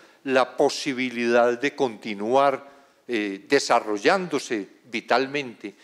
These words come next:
de tener una actividad productiva, de manera que no se dejen tentar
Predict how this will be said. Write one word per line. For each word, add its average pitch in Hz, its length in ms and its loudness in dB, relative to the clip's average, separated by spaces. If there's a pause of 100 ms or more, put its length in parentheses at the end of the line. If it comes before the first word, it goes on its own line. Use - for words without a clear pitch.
(380)
de 107 300 0
tener 120 380 -2
una 131 580 0
actividad 117 800 0 (520)
productiva, 139 880 2 (920)
de 131 120 2
manera 127 400 2
que 147 500 -4
no 120 320 0
se 123 760 2 (520)
dejen 147 500 2
tentar 107 640 -2